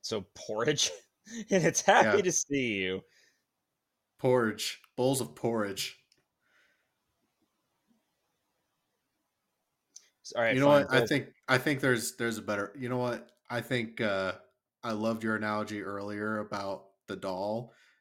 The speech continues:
Speaker 2: being like, "It shows there's a girl without her doll." I think we should do, uh, we should do abandoned dolls.
Speaker 1: Uh, <laughs> all right, fine, abandoned dolls.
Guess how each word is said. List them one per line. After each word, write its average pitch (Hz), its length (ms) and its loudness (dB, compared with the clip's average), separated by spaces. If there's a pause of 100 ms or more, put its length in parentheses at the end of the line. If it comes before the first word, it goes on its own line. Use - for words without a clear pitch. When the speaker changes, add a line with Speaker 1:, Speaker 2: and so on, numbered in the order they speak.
(160)
Speaker 2:
being 113 120 -2
like, 101 220 -2 (400)
"It 98 100 -6
shows 95 340 -2
there's 95 200 -4
a 104 40 -6
girl 131 320 2
without 104 340 0
her 127 120 4
doll." 107 840 4
I 110 100 -8
think 104 240 -10
we 101 100 -8
should 95 280 -8
do, 95 300 -4
uh, 95 300 -4 (1600)
we 110 60 -4
should 113 200 -6
do 98 560 -2 (1200)
abandoned 95 720 -8
dolls. 90 680 -2 (1400)
Speaker 1:
Uh, 117 360 -2
<laughs> 175 1040 -6
all 123 80 6
right, 123 200 8
fine, 113 300 2
abandoned 110 560 -2
dolls. 101 540 -2